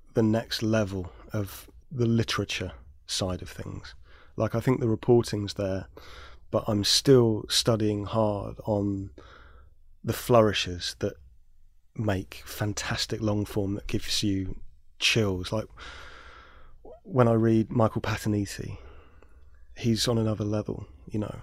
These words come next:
The plane crash story, it's just phenomenal.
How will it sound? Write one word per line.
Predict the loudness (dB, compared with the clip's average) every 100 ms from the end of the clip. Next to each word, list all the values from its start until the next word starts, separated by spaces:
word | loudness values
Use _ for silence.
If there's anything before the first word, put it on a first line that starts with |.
| -16 -20 -18
The | -6 -6
plane | 0 2 2 2
crash | -2 -4 -2
story, | 0 2 2 0 -6 -14 -20 -20 -20 -20 -20 -20
it's | -16 -14 -6 -4 -4
just | -4 -4 -4 -6 -12
phenomenal. | -12 -2 2 4 2 0 -6 -14